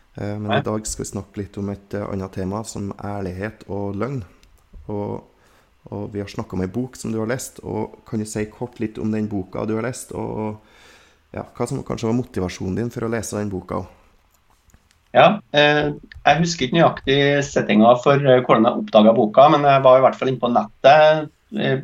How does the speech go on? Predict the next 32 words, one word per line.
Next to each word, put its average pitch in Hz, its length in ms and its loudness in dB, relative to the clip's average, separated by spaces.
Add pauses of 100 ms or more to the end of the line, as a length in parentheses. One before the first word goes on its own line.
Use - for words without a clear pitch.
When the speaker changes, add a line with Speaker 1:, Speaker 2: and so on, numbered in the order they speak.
Speaker 2:
i 139 80 0
den 127 240 4
tida 113 320 6
hvor 120 80 2
det 113 140 4
gå-, 123 180 4
i-, 127 240 0
begynte 117 300 2
å 123 80 4
gå 123 100 10
an 104 160 8
å - 60 10
bestille 113 420 4
bøker 107 320 6
på 107 160 2
nettet. 147 380 2 (180)
Speaker 1:
Mm. 104 240 -6
Speaker 2:
Det - 560 -10
var 110 140 6
nok, 113 220 0 (120)
eh, 127 240 4
sent 123 300 0
på 127 100 0
nittitallet 110 460 4
en 123 80 2
gang, 156 240 8 (340)
eh, 123 380 0
mens 113 260 0
jeg 117 300 8
fortsatt 107 420 0
var 113 160 8
student. 120 600 2